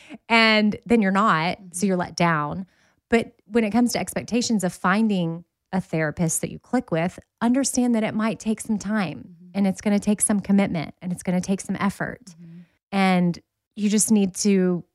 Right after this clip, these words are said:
Speaker 1: commit.
Speaker 2: Yeah. I think that you saying the expectation thing is huge, because I think that some people, a lot of people, myself included at times, you expect to go to therapy and you expect to have a magical experience. And sometimes it's not magical. It's mundane or awkward.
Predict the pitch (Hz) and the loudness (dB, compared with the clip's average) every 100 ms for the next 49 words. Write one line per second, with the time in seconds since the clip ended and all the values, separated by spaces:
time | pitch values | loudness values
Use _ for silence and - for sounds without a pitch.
0 | - 208 202 220 - _ _ 220 202 170 | -4 2 4 4 0 _ _ -8 -8 -8
1 | 185 _ 254 269 330 254 233 202 202 202 | -14 _ -4 -2 -4 -2 -4 -4 -6 -4
2 | 202 185 - 180 - - 180 - 180 180 | -4 -6 -6 -12 -14 -14 -16 -14 -16 -14
3 | 160 151 _ 185 165 160 - 185 190 185 | -14 -16 _ -12 -12 -12 -14 -8 -8 -6
4 | 208 196 170 - 190 185 180 170 - 180 | -6 -6 -8 -8 -10 -10 -6 -6 -4 0
5 | 196 202 190 160 - 165 170 _ _ _ | 2 2 -2 -8 -2 -2 -4 _ _ _
6 | 208 254 262 262 247 180 226 208 156 170 | -4 -4 -2 -2 -4 -2 0 0 -2 -10
7 | 160 160 160 - 180 - _ 208 208 226 | -12 -16 -20 -20 -20 -20 _ -4 -2 -2
8 | 214 - 180 175 180 170 170 156 _ 170 | -2 -2 -2 -2 -4 -10 -10 -14 _ -10
9 | 170 151 165 160 165 147 170 - 151 - | -10 -10 -10 -8 -8 -8 -10 -12 -12 -10
10 | - 190 190 165 - 165 - 185 175 190 | -6 -2 -2 -2 -8 -14 -8 -8 -6 -8
11 | 180 - 165 - 170 170 160 160 165 170 | -10 -14 -20 -10 -4 -4 -4 -6 -6 -8
12 | 160 147 _ _ _ 175 - 156 - 175 | -8 -8 _ _ _ -12 -12 -20 -8 -4
13 | 175 165 156 127 120 _ _ _ _ 180 | -2 -2 -4 -8 -14 _ _ _ _ -6
14 | 175 180 160 - 151 - | -2 -2 -4 -8 -10 -12